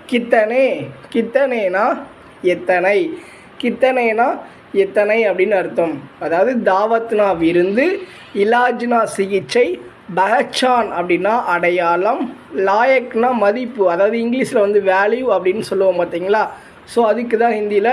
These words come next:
லாயக்குன்னு சொல்கிறோம். கித்தனே, கித்தனேன்னு தான் சொல்லணும். ஓகே, கித்தனேனா தான் how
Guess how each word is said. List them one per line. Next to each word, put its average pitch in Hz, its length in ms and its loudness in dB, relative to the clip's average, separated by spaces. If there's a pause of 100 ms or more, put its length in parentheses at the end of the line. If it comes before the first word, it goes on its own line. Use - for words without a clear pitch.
(460)
லாயக்குன்னு 202 580 0
சொல்கிறோம். 170 360 0 (560)
கித்தனே, 233 480 2 (340)
கித்தனேன்னு 233 720 2
தான் 262 160 0
சொல்லணும். 175 360 0
ஓகே, 202 160 0 (140)
கித்தனேனா 214 600 0 (100)
தான் 285 140 0
how 202 100 2